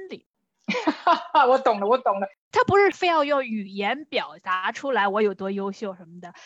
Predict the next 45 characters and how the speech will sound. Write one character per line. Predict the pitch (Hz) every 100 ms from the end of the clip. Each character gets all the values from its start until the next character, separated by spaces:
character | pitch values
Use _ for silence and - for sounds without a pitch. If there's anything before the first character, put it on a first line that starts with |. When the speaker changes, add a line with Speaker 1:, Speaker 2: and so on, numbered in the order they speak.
| -
Speaker 1:
而 | 277
他 | - 320 330
是 | 311
一 | 277
种 | 220 165
信 | 165 - 302 240
念 | 208 196
在 | 240 240
自 | 285
己 | 226 165
身 | - 247 247
体 | 190 185
里， | 151 160
在， | - 240
在 | 269 254
自 | 226
己 | 196
的 | 262
脑 | 262 170 170
子 | 233
里 | 226 185 170
去， | - 226 190 185 _ - _ _ -
去 | - 277 247 208 190 185
想， | - 190 - 170 185 190
去 | - 247
做 | 214 262
这 | 214 196
件 | 196 196
事。 | - 220
比 | 233
如 | 262
说 | 311 302
艾 | 277 285
玛， | 277 226
她 | 233 233
就 | 226
最 | 214 247
后 | - 285
这 | 226 214 196
个 |
一 | 185 185
个， | 202 190
她 | 269
不 | 269
是 | 294 254